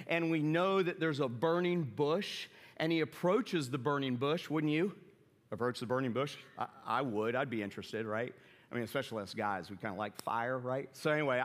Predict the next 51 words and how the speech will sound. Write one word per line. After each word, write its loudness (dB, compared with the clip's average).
I 4
would 0
approach -2
the -6
burning 0
bush. -2
I'd -4
see -4
if -4
it -8
needs -4
a -12
little -6
more -6
gasoline, -4
right? -2
'Cause 0
obviously 0
somebody's -2
doing -4
a -4
burn -4
today. -6
And 0
he 4
approaches 0
the -6
bush 0
and 0
he 0
hears 0
a 0
voice, 0
and 0
it's -4
the -4
voice 0
of -6
God, -2
and 2
the 0
voice -2
of -8
God -2
says, -4
"Stop -6
right -10
there. -12
Don't -6
come -2
any -2